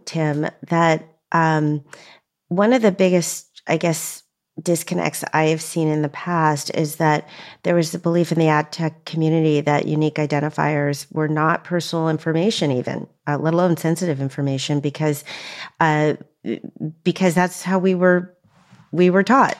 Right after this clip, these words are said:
that, you know, personal information is names, emails, addresses, health information, et cetera. And device I Ds and persistent identifiers were not personal information. And there's all kinds of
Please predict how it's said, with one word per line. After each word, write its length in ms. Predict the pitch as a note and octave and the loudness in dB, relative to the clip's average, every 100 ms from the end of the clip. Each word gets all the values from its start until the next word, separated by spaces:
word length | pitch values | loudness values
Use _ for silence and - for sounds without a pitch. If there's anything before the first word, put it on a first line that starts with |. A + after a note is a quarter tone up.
| - | 0
that, 340 | D3+ D3 - - | 2 2 -2 -2
you 100 | D#3 | 0
know, 140 | D3 | 0
personal 440 | C#3+ E3+ D#3+ F3 | 0 0 2 2
information 560 | D#3 E3 D#3 D3+ - D#3+ | 0 0 0 0 0 -2
is 200 | D3 C#3+ | -2 0
names, 480 | E3 E3+ D#3+ D3 C#3 | 2 2 2 0 -2
emails, 500 | E3 D#3+ D3+ C#3 C3+ | -4 -2 -2 -2 -4
addresses, 640 | C#3 E3 E3 D3+ C#3 C3 - | -2 -2 -2 -2 -2 -4 -4
health 320 | F3 D#3+ - | -6 -4 -4
information, 720 | D3+ D3+ C#3 C3+ - - A#2+ - - - - | -4 -2 -4 -6 -8 -10 -12 -14 -20 -20 -20
et 40 | - | -6
cetera. 480 | - F#3 D3+ C#3+ D#3+ - - _ - | 0 2 2 2 -2 -8 -20 _ -2
And 460 | E3 D#3+ D#3 D#3 - _ - - | 2 2 2 -2 -8 _ -20 -4
device 420 | D#3+ E3 G#3+ - | 0 2 0 0
I 80 | D#3+ | -4
Ds 560 | D3+ D3+ D3+ D3 D3 - | -2 -2 0 0 -2 -2
and 200 | D3+ C#3 | -4 -4
persistent 460 | D3 - D#3+ D3 | -4 -4 -4 -4
identifiers 800 | C#3+ E3 G3 - D#3 D3 C#3+ C#3+ - C3+ | 0 2 2 2 0 0 0 -2 -6 -4
were 80 | C3+ | -2
not 500 | C3+ C#3+ D#3+ D#3 - _ - - _ | 2 2 2 0 -4 _ -20 -20 _
personal 320 | - D3 D#3 | -2 0 0
information. 480 | D3 F3+ A3 G#3 C#3+ | 0 2 2 2 2
And 120 | C#3 | 2
there's 220 | C#3+ C#3+ | 4 2
all 140 | D3+ D3 | 2 0
kinds 320 | - C#3+ C#3 | 0 0 0
of 180 | C#3 | -2